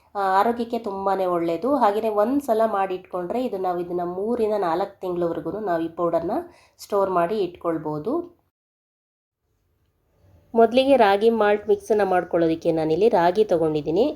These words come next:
ಆ, ಸುಮಾರು ಒಂದು ಕೆ ಜಿ ಆಗುವಷ್ಟು ರಾಗಿನ ತೊಗೊಂಡಿದ್ದೀನಿ ನಾನಿಲ್ಲಿ. ಆ, ಚೆನ್ನಾಗಿ ಕ್ಲೀನ್ ಆಗಿರೋವಂಥ ರಾಗಿ ತೊಗೊಳ್ಬೇಕು. ಆ, ಸ್ವಲ್ಪನೂ ಗಲೀಜಿರಬಾರ್ದು, ಕಲ್ಲು ಮಣ್ಣು ಆ ಥರದ್ದೇನು ಇಲ್-, ಇರದೇ ಇರೋ ಥರ ಚೆನ್ನಾಗಿರೋ ರಾಗಿನ ತೊಗೊಂಡಿರಬೇಕು.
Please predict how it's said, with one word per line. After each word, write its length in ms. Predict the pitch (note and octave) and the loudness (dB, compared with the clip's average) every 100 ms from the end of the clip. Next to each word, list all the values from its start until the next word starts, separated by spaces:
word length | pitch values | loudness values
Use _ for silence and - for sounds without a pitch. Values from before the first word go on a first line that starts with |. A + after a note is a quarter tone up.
| - | -8
ಆ, 240 | F#3+ F3+ F3 | -6 -4 -4
ಸುಮಾರು 420 | G3 F#3+ F#3+ G#3 | -4 -2 0 4
ಒಂದು 300 | F#3+ F#3+ G3+ | 4 2 2
ಕೆ 180 | G#3 F#3+ | 2 2
ಜಿ 120 | F#3+ | 2
ಆಗುವಷ್ಟು 440 | F3+ E3+ F3 G3 | 2 2 0 0
ರಾಗಿನ 380 | G3 E3 E3+ F3 | 2 4 2 0
ತೊಗೊಂಡಿದ್ದೀನಿ 520 | F3 E3 D#3+ D#3 D3+ | 0 0 0 0 -2
ನಾನಿಲ್ಲಿ. 400 | D3+ D3 D3 G#3 D#4+ - - - - - | -2 -2 0 0 -2 -6 -20 -18 -18 -14
ಆ, 180 | - G3 | -2 -2
ಚೆನ್ನಾಗಿ 500 | G3 A#3 B3 B3+ B3+ | 2 4 4 2 -2
ಕ್ಲೀನ್ 340 | B3+ A#3 A#3 | -4 -2 2
ಆಗಿರೋವಂಥ 460 | A#3 G#3+ G3+ F#3 F#3 | 2 2 0 0 0
ರಾಗಿ 300 | F#3+ F3 E3+ | 0 0 0
ತೊಗೊಳ್ಬೇಕು. 600 | E3+ D#3 D#3 D3+ D3 - C4 - | -2 0 0 -2 -4 0 0 0
ಆ, 200 | F#3+ F3+ | -2 -2
ಸ್ವಲ್ಪನೂ 560 | F3 G3 G#3+ - A3+ A#3 | 0 2 2 2 4 4
ಗಲೀಜಿರಬಾರ್ದು, 840 | F#3+ F3+ F3 F3 D3+ D#3 D3+ D#3 | 4 2 2 0 0 -2 -2 -4
ಕಲ್ಲು 300 | D3+ F3 F3 | -2 0 0
ಮಣ್ಣು 260 | E3+ D#3+ D#3+ | 0 0 -2
ಆ 100 | D#3 | -4
ಥರದ್ದೇನು 560 | E3+ E3 D#3+ E3 F#3 | -4 -4 0 0 0
ಇಲ್-, 240 | F#3 E3 D#3 - | -2 -4 -8 -12
ಇರದೇ 240 | E3+ E3 E3+ | -12 2 4
ಇರೋ 140 | E3 | 4
ಥರ 180 | D#3 D#3+ A#3+ E4+ - _ _ _ - | 0 0 0 -2 -8 _ _ _ -2
ಚೆನ್ನಾಗಿರೋ 500 | A3 G#3+ A3 G#3 F#3+ | 4 6 6 4 2
ರಾಗಿನ 340 | F3 E3 E3+ G3 | 2 2 0 -2
ತೊಗೊಂಡಿರಬೇಕು. 760 | F#3+ E3 D#3+ D#3 D3 C#3+ B3 | 0 0 0 -2 -2 -4 -4